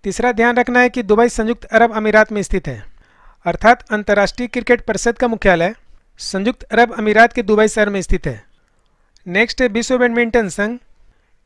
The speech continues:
इसकी स्थापना उन्नीस सौ चौंतीस में किया गया था। इसका हेडक्वार्टर कोलालमपुर में स्थित है। चलिए इसके हेडक्वार्टर को याद करने की कोशिश करते हैं। आपको यहाँ पे दो शब्द याद रखना है, पहला बैडमिंटन, दूसरा कोलालमपुर।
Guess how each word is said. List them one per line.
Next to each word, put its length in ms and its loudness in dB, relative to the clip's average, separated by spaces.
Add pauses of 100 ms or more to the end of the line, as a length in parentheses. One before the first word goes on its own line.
इसकी 320 0
स्थापना 340 0
उन्नीस 220 0
सौ 100 -2
चौंतीस 400 -6
में 100 -4
किया 200 0
गया 160 0
था। 140 -10 (960)
इसका 280 0
हेडक्वार्टर 600 0
कोलालमपुर 600 0
में 160 -2
स्थित 260 2
है। 180 -12 (840)
चलिए 200 -2
इसके 220 -2
हेडक्वार्टर 420 2
को 120 -2
याद 180 4
करने 200 -2
की 120 -10
कोशिश 320 -2
करते 260 -4
हैं। 140 -2 (920)
आपको 300 2
यहाँ 120 2
पे 120 2
दो 180 2
शब्द 240 -4
याद 200 4
रखना 240 0
है, 120 0 (760)
पहला 260 6
बैडमिंटन, 580 0 (720)
दूसरा 380 0
कोलालमपुर। 680 2